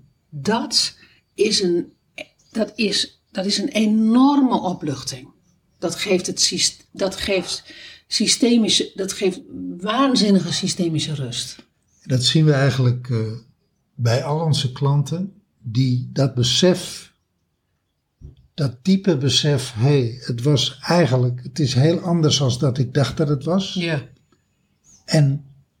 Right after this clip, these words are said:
Speaker 2: het heeft uiteindelijk niks met mij te maken.
Speaker 1: Ja.
Speaker 2: Het is mij wel overkomen. Ik ben er wel deel van geweest.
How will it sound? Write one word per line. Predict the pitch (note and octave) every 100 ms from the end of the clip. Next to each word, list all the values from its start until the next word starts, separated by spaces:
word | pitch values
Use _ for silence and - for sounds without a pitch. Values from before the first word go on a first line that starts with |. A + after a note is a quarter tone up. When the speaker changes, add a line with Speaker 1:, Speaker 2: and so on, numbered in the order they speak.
| _ _ _ _ _
Speaker 2:
het | - B2+
heeft | A#2 D3+ B2 -
uiteindelijk | C3 F#3+ D3+ E3+ C#3+ B2
niks | C#3+ C#3+ -
met | B2+
mij | A2+ B2+
te | B2 B2
maken. | A#2 A#2 - -
Speaker 1:
Ja. | E3+ C#3+ - _ -
Speaker 2:
Het | C#3+ B2
is | D3+ B2
mij | C3+ B2+
wel | A#2+ A2 G#2+ - _ _
overkomen. | - A#2 G#2 - B2+ D#3 A3 C4 _ _ _ _ _ _ _ _ _
Ik | - B2+ B2
ben | C#3+ C#3 C#3
er | A#2+
wel | A#2+ G#2+ G2+
deel | B2 C#3 E3
van | D#3+ D3+
geweest. | B2+ C#3+ F#3+ G3+ - -